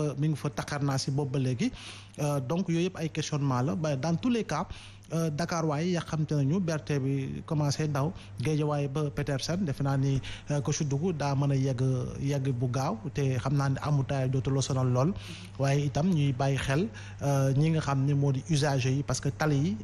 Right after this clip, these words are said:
euh, am na lu bari loo xam ne dagg nañ ko te oto yi xat na bu baax. Ñu xool itam yan, euh,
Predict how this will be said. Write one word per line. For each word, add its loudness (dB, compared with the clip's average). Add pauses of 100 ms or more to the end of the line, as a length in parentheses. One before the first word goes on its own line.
euh, 0
am 2
na 4
lu 4
bari 2
loo 2
xam -2
ne 0
dagg -2
nañ 2
ko 0
te -2 (160)
oto 0
yi 2
xat 0
na 4
bu 2
baax. 0 (420)
Ñu 4
xool 0
itam 0 (120)
yan, 2 (380)
euh, 0